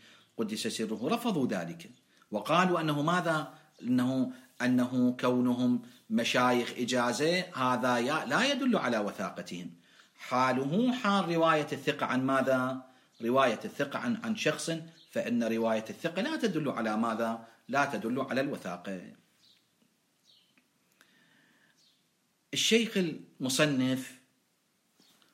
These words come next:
قال: يمكن أن شيخوخة الإجازة بالتالي تدل على الوثاقة بإضافة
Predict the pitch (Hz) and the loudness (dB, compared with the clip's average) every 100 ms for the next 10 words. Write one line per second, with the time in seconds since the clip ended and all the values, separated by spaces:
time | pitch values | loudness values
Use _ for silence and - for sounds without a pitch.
0 | _ - 165 170 156 247 247 - 143 131 | _ 4 6 6 4 2 2 0 -4 0
1 | 127 - 117 - 220 202 185 - 139 147 | 0 0 -2 -2 -2 0 -2 -2 2 2
2 | 139 131 131 - 123 117 113 113 113 - | 2 -2 -2 2 2 2 0 -2 -4 -12
3 | _ _ - 113 170 190 156 156 151 147 | _ _ -4 -2 2 0 2 2 2 2
4 | 151 151 143 120 110 120 131 135 123 | 0 0 -2 -2 0 2 2 -2 -6